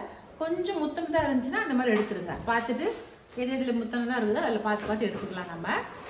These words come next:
சரிப்பா, இதுக்கு கீரையை போட்டுட்டு இது கூட வந்து பாருங்க,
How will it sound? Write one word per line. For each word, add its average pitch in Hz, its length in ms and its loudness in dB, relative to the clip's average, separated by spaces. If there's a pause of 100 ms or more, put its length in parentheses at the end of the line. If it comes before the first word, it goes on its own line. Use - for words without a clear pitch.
(200)
சரிப்பா, 208 360 -6 (200)
இதுக்கு 214 220 0 (180)
கீரையை 269 400 -2
போட்டுட்டு 269 380 2 (720)
இது 233 80 0 (120)
கூட 302 140 0 (100)
வந்து 240 160 4 (140)
பாருங்க, 233 200 2